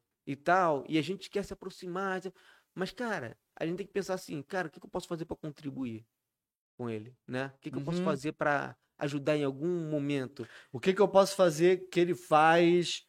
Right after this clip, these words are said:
Speaker 2: e que eu possa adaptar, melhorar?
Speaker 1: Exato.
Speaker 2: Né?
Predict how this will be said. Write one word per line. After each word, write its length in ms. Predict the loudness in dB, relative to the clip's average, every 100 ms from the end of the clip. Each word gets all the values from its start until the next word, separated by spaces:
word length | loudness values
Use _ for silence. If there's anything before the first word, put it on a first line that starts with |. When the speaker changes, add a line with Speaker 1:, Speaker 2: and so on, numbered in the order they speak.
| _ _ -10
Speaker 2:
e 100 | -2
que 80 | 0
eu 60 |
possa 260 | 2 2 2
adaptar, 500 | 2 2 4 4 4
melhorar? 640 | 4 6 6 6 4 0 _ _ _ _ _ _ _ _
Speaker 1:
Exato. 360 | -8 -4 -2 0
Speaker 2:
Né? 260 | 2 2